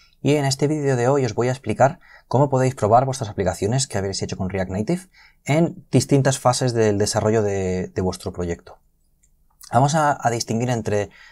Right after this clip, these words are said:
dos vías di-, distintas o las dos formas principales de hacer una aplicación con React Native, si estamos utilizando Expo o si no estamos utilizando Expo.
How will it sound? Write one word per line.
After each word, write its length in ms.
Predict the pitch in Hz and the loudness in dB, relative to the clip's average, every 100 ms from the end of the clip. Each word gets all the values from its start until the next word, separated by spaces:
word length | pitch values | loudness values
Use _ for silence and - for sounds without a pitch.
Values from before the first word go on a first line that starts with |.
| _ | _
dos 220 | - 117 | 2 2
vías 320 | 98 110 110 90 | 4 4 2 0
di-, 240 | 95 - | -8 -8
distintas 580 | 92 - 107 113 156 - | -8 -2 -2 0 -2 -2
o 80 | 98 | -2
las 160 | 95 | 0
dos 140 | 90 104 | -2 -4
formas 240 | 110 113 | -2 -4
principales 500 | - 95 98 104 135 | -4 -6 -4 -2 -2
de 60 | 123 | -4
hacer 140 | 98 | -8
una 80 | 101 | -8
aplicación 320 | 95 95 98 | -6 -6 -6
con 80 | 92 | -6
React 200 | 92 87 | -6 -6
Native, 320 | 101 131 175 _ - - _ | -6 -6 -8 _ -20 -20 _
si 120 | - | -8
estamos 200 | - 117 | -2 -2
utilizando 380 | 113 90 98 92 101 | -2 -4 -4 -4 -4
Expo 500 | 107 - 180 - - | -4 -2 -2 -4 -2
o 240 | 156 180 - - | 0 0 -4 -10
si 180 | - | -2
no 160 | 120 139 | 2 2
estamos 340 | 131 117 110 | 2 0 0
utilizando 520 | 104 90 85 90 82 - | -2 -6 -6 -6 -6 -12
Expo. 380 | - - - | -16 -20 -20